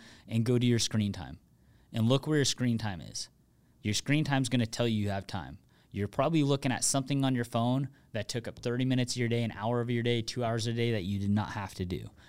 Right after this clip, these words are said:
It could have been you're on the phone with your buddy for thirty minutes or an hour,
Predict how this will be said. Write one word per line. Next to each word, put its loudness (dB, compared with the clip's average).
It -2
could 4
have 4
been 6
you're 2
on 4
the 2
phone 2
with 2
your 0
buddy 0
for 2
thirty 2
minutes 2
or 2
an 0
hour, 4